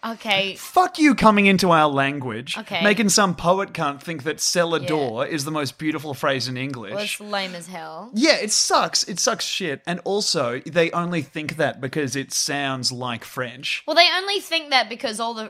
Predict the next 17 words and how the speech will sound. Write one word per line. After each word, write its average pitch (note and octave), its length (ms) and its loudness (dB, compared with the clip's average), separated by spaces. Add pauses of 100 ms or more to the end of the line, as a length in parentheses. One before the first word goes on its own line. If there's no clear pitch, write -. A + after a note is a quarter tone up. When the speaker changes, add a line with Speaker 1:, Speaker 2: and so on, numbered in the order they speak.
Speaker 1:
French - 640 -4
<laughs> - 80 2
are D#4 100 6 (680)
drunks. - 1080 -8 (460)
And - 140 4
they're D#4 280 6
going D4+ 200 6
to C#4+ 100 -6
the G4+ 80 -4
cellar C4+ 540 0
for B3+ 140 -4
wine. A#3+ 680 -4
Speaker 2:
Yeah, G3+ 360 4
no, D#3+ 260 2
it's, E3+ 260 -2
but, G#3+ 240 -2
like, G#3+ 260 -2